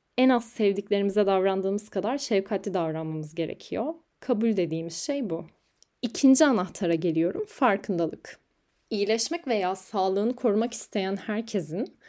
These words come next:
duygusal realitesini tanıma konusunda kaybettiği beceriyi yeniden edinmesi gerekiyor.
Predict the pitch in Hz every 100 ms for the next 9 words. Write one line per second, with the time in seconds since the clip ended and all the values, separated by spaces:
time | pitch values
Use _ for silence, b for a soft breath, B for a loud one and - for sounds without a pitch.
0 | B B B B - 220 214 214 - 294
1 | 233 214 226 226 208 - 180 - 202 226
2 | 247 202 180 - 240 262 226 202 220 220
3 | - 226 196 190 208 233 208 185 170 165
4 | 160 160 151 - 170 - - - -